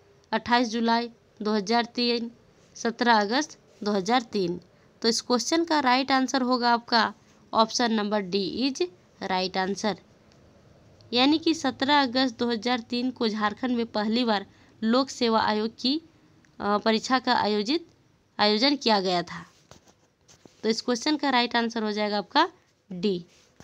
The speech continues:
नेक्स्ट क्वेश्चन है,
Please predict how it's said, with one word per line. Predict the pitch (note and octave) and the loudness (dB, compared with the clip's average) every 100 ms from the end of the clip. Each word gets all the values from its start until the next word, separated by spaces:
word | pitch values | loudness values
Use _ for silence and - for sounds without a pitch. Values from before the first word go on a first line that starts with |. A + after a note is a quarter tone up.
| - _ _ _ - - _ _ _ - - _ _ | -20 _ _ _ -20 -20 _ _ _ -20 -20 _ _
नेक्स्ट | A#3+ B3 D#4 - | -2 0 0 -2
क्वेश्चन | - C#4+ - C#4+ C4+ | -4 -4 -2 0 2
है, | C4+ | 0